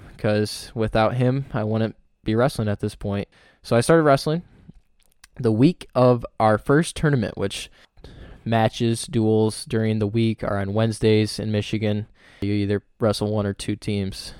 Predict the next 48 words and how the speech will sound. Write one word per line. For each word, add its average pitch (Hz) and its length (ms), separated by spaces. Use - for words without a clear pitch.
I - 20
wrestled, 131 540
had 123 120
a 110 40
really 120 200
good 123 160
season. 123 640
I 110 140
ended 117 200
up 120 140
taking 117 320
eighth - 460
at 110 140
the 110 80
end 110 100
of 107 60
my 104 100
freshman 110 460
year. 170 340
First 165 280
time 143 380
for - 260
Grand 127 180
Rapids - 160
Christian 123 260
wrestler 117 400
to - 160
make 110 200
it 120 100
to 110 100
state, 110 260
yet 110 140
alone 104 240
place, - 480
since - 280
two 113 140
thousand 101 380
and 98 100
one. 107 440
So - 120
it - 20
was 117 80
a - 20
big 117 160
accomplishment 107 540
for - 100
my 98 80
school. 104 340